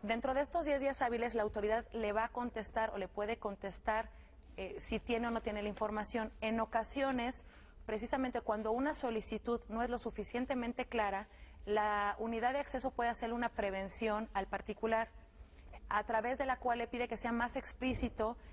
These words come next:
en la solicitud de la información que está requiriendo para que de esta forma se la puedan entregar. Cuando se da esta prevención,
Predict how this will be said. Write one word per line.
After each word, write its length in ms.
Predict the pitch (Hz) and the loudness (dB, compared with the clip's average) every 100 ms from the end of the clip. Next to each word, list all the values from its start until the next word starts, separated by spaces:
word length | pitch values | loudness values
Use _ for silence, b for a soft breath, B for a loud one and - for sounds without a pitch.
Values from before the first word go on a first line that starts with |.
| B | B
en 120 | 202 202 | -4 -2
la 100 | 196 | 0
solicitud 460 | 208 202 208 - | 0 -2 -2 -2
de 120 | 220 | 0
la 60 | 226 | 0
información 500 | 220 208 190 185 202 | -2 -4 -4 -4 -6
que 80 | 180 | -8
está 200 | - 196 | -2 -2
requiriendo 600 | 220 240 233 214 208 226 B B | 0 -2 0 0 0 -4 B B
para 160 | - 208 | -2 0
que 80 | 220 | 0
de 60 | |
esta 180 | 220 262 | -2 0
forma 240 | 240 226 226 | -2 0 -2
se 140 | 214 | -2
la 100 | 185 | -2
puedan 320 | - 190 190 | 0 0 0
entregar. 460 | 190 214 214 214 - B B B - | -2 0 2 2 -2 B B B -4
Cuando 360 | 226 220 226 | 0 2 0
se 220 | 226 240 233 | 0 0 2
da 260 | 277 302 | 2 2
esta 360 | 262 262 - 262 | 2 -2 -2 -2
prevención, 800 | - 220 214 214 233 214 214 | 0 0 0 0 2 2 2